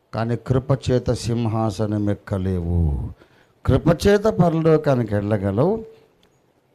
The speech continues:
కృపచేత రాజ్యమును సంపాదించలేవు, కృపచేత కిరీటాన్ని సంపాదించలేవు. అక్కడ దేవుడు నీ చర్యలు చూస్తాడు,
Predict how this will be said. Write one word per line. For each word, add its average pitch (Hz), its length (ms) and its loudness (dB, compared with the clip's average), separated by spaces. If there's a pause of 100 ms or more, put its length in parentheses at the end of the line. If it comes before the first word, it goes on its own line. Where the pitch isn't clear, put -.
(140)
కృపచేత 135 720 0
రాజ్యమును 117 1000 0
సంపాదించలేవు, 98 1700 -2 (520)
కృపచేత 135 880 0 (320)
కిరీటాన్ని 147 760 4
సంపాదించలేవు. 98 1200 -2 (920)
అక్కడ 196 360 -2
దేవుడు 151 440 0
నీ 131 200 0
చర్యలు 131 800 0
చూస్తాడు, 95 460 -10